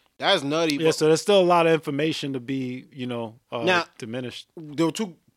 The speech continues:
Speaker 1: other people in the house that weren't victims, right? And a dog, right?
Speaker 2: Uh, I'm not sure about an animal, but
Speaker 1: Nah.
Speaker 2: certainly two other
Speaker 1: Mm.
Speaker 2: people were in the house.
Speaker 1: And one of them seen the guy.
Speaker 2: One of them seen the guy.
Speaker 1: But we didn't know this before.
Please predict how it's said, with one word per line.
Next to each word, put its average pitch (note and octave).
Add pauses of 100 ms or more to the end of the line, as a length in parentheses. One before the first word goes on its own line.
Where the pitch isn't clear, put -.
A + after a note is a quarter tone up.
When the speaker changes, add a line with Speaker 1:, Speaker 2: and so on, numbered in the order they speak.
(100)
Speaker 1:
other D#3+
people C#3+
in C3+
the C3
house B2
that B2
weren't B2+
victims, A2+
right? C3
And A3+
a -
dog, D#3+
right? E4 (540)
Speaker 2:
Uh, B2+
I'm C3
not C3
sure B2+
about A2
an -
animal, A2
but A2
Speaker 1:
Nah. A#2+
Speaker 2:
certainly C#3+
two C#3
other B2+
Speaker 1:
Mm. -
Speaker 2:
people B2+
were A#2+
in A2+
the A2
house. A2
Speaker 1:
And D3+
one F#3+
of F3
them D#3+
seen F#3
the D#3
guy. B2
Speaker 2:
One B2+
of C3+
them C3+
seen C#3
the C3
guy. B2 (800)
Speaker 1:
But E3
we G#3+
didn't G#3
know G3+
this D#3+
before. B2+